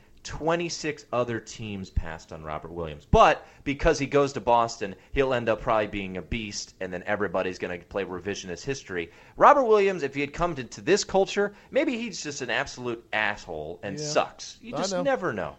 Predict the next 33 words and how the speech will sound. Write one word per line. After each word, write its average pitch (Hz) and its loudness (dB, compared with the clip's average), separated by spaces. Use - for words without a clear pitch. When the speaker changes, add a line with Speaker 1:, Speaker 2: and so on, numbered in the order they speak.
Speaker 2:
I 123 -4
know, 98 -4
but, 120 -2
you 165 2
know, 139 4
twenty-seven 131 -2
people 107 -4
passed 110 -2
on 101 -2
the 87 -4
crooked-nosed 101 0
weirdo 101 0
Argentinian 92 -2
named 82 -4
Manu 85 -4
Ginobili, 82 -6
so 78 -8
he 160 -4
turned 127 -2
out 98 4
Speaker 1:
And 117 0
does, 120 2
Speaker 2:
pretty 90 -6
good. 80 -4
Speaker 1:
does 143 6
Manu 139 6
Ginobili, 143 4
does 117 0
he 131 -2
play 131 4
well 123 6
in 113 -2
Washington? 196 -4